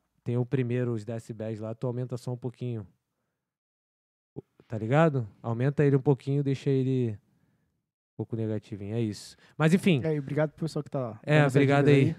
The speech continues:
Speaker 1: aí.
Speaker 2: aí.
Speaker 1: É, e desculpa pelo transtorno, mas é, é isso aí, irmão. Tem que aceitar também.
Speaker 2: <laughs>
Speaker 1: É, deixa eu te falar, <laughs> porra, otário. Deixa eu te falar, mas tipo assim, aí você já tava com essa ideia de vir pra trabalhar com música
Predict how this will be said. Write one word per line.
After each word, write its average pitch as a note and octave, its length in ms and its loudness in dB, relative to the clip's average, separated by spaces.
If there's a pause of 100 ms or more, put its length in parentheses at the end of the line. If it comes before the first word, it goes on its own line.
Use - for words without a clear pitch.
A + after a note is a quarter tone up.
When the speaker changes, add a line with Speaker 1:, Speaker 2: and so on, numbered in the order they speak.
(160)
Speaker 1:
aí. C3+ 100 -2
Speaker 2:
aí. C3+ 60 2
Speaker 1:
É, C3+ 80 2
e D3 100 2
desculpa D3 480 0
pelo D3 200 6
transtorno, D3 500 6
mas D3 240 2
é, C3+ 340 2
é D#3 60 2
isso E3 180 -2
aí, C3 160 4
irmão. G2+ 320 -4
Tem A#2+ 140 -4
que C3 100 -6
aceitar B2 440 -8
também. B2 320 -14
Speaker 2:
<laughs> A2 340 -10
Speaker 1:
É, D#3 400 6
deixa D#3 160 4
eu - 60 -4
te A#2 40 -6
falar, D#3 240 6
<laughs> - 60 -20 (280)
porra, C3 160 2
otário. A2+ 320 -6 (160)
Deixa D3+ 200 2
eu F3 60 2
te - 80 -14
falar, F#3 200 4
mas D#3 180 4
tipo E3 140 4
assim, F3 360 8
aí D3 480 8
você C#3 360 4
já F3 160 2
tava D#3 440 -4
com - 80 -10
essa B2 180 -10
ideia A2 420 -8 (460)
de A#2+ 160 -18
vir A#2+ 180 -6
pra C3 140 -6
trabalhar A#2+ 400 -4
com B2+ 160 -8
música D3+ 580 2